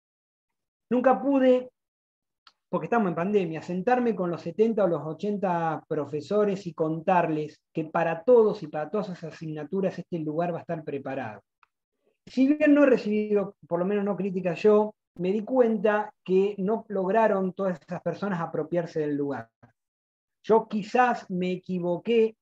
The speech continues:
en no darle más apertura para que la gente pueda, o estos profes puedan apropiarse del lugar.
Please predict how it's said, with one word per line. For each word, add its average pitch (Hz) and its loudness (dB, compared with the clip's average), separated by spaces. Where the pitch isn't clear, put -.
en 170 -6
no 214 -2
darle 214 0
más 220 -6
apertura 175 -2
para 170 2
que 170 -4
la 165 -4
gente 196 -4
pueda, 180 -2
o 135 -14
estos - -14
profes 196 0
puedan 175 -2
apropiarse 151 -4
del 139 -4
lugar. 135 -6